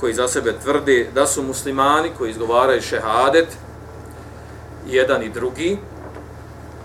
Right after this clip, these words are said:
međutim, ne razumiju taj šehadet, ne razumiju značenje la ilaha illallah i, e, šta je suština tog la ilaha illallah, za razliku od, e, i izgovaraju la ilaha illallah, znači,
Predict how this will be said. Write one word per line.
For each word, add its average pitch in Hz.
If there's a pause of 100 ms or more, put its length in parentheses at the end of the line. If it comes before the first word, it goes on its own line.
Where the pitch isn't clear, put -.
(260)
međutim, 123
ne 113
razumiju 123
taj 117
šehadet, 107 (120)
ne 110
razumiju 123
značenje 117
la 120
ilaha 107
illallah 151 (1080)
i, 113
e, 107
šta 143
je 127
suština -
tog 131
la 131
ilaha 113
illallah, 151
za 127
razliku 151
od, 123
e, 131
i 147
izgovaraju 160
la 196
ilaha 180
illallah, 180
znači, 165